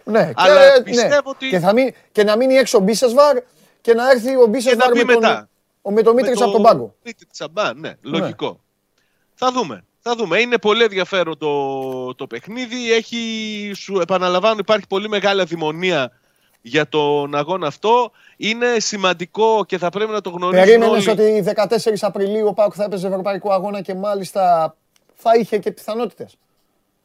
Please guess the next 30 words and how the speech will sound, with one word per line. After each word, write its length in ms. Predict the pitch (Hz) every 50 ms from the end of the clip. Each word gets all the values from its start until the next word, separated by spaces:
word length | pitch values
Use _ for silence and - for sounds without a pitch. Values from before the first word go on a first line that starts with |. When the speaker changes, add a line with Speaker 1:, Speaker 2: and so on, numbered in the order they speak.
| _ _ _ _ _ _ _ _ _
Speaker 2:
Ναι, 200 | 143 170 214 202
το 120 | - 147
περίμενα. 460 | 135 151 151 165 180 139 98 87 73 _ _ _ _ _ _ _ _ -
Speaker 1:
Το 60 | -
περίμενες, 420 | 147 202 240 330 254 - 247 107 110
ε; 140 | 139 165 185 _ _ _ _ _ _ _ _ _ _ _ _ _ -
Speaker 2:
Το 120 | - - 139
περίμενα. 420 | 156 180 185 143 104 92 90 - _ _ -
Speaker 1:
Έτσι 220 | - 190 175 -
όπως 100 | 196 190 180
Speaker 2:
Ε, 20 |
Speaker 1:
ξεκίνησε 340 | 156 165 190 202 185 - 220
η 20 |
Speaker 2:
είχε, 60 | 214 190
Speaker 1:
χρονιά. 160 | 202 190 220
Speaker 2:
από 80 | 220 -
το 60 | 190
καλοκαίρι 640 | - 185 170 165 160 160 - 208 226 240 233 226 202
είχε 260 | 185 160 - - 165
αλλάξει 420 | 151 147 143 139 135 - - 139 139
η, 400 | 139 135 131 135 135 139 123 _
η 160 | 160 147 143
λογική 520 | 135 139 147 139 - 135 139 _ - 156 156
για 220 | 147 123 139 135
την 160 | - 135 127
Ευρώπη 460 | 123 117 113 117 120 113 117 - 110 104 -
του, 460 | 127 120 113 113 110 110 107 107 104 104
του 100 | - 123
Λουτσέσκου. 540 | 117 113 - - 123 107 - - _ 90 _ _
Speaker 1:
Ναι. 500 | - 151 160 165 165 165 165 143 113